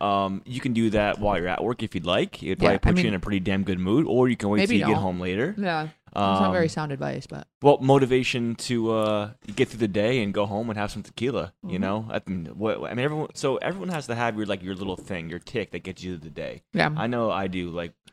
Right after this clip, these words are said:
Speaker 1: after the weekend, Monday morning, I'm like, "This sucks." Um,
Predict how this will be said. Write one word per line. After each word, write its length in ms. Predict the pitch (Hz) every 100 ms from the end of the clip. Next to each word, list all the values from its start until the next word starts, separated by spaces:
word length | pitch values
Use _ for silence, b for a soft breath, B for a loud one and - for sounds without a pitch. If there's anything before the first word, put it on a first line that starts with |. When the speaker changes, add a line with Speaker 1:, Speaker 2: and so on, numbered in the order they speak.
| _ _ _
Speaker 1:
after 220 | 110 123
the 100 | 139
weekend, 420 | 127 113 120 120 107
Monday 220 | 110 120
morning, 360 | 113 110 110 104
I'm 100 | 101
like, 160 | 92
"This 220 | 92 104 -
sucks." 640 | - 95 90 - - - _ _ _ _ _ - _ -
Um, 400 | 95 92 90